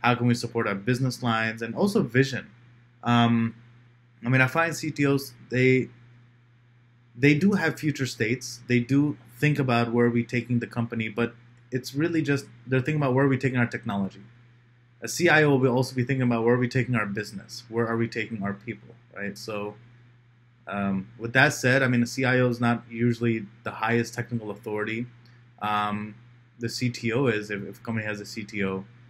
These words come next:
Uh, and if, and if there's no C T O, usually the C I O has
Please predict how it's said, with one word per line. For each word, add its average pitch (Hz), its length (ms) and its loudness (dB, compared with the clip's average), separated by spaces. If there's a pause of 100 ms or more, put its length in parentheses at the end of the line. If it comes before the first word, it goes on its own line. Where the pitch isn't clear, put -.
(280)
Uh, 101 340 0
and 117 100 2
if, 120 120 2
and 120 320 0
if 127 120 0
there's 175 180 2
no 180 100 2
C 160 200 -4
T 147 180 0
O, 139 80 4
usually 131 380 2
the 117 80 0
C 127 160 -2
I 120 140 4
O 117 120 2
has 113 500 0